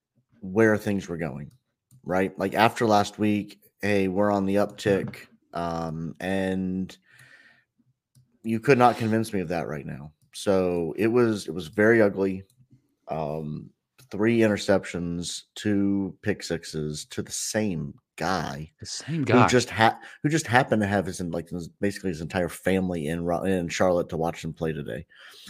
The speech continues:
Speaker 2: Of course.
Speaker 1: Um, but it was, it was, it was just bad to watch. It was painful to watch. And, you know, we're gonna talk about it,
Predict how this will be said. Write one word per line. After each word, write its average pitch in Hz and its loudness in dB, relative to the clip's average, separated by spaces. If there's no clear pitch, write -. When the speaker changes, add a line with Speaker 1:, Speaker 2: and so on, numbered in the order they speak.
Speaker 2:
Of 120 -2
course. 117 4
Speaker 1:
Um, 98 6
but 117 6
it 156 4
was, 139 2
it 127 0
was, 120 -4
it - -10
was 101 -6
just 110 -8
bad 98 2
to 78 -4
watch. 85 -4
It 87 -8
was 85 -6
painful 117 2
to 113 6
watch. 107 2
And, 87 -4
you 98 -2
know, 95 2
we're 95 2
gonna 120 2
talk 110 2
about 92 2
it, 90 0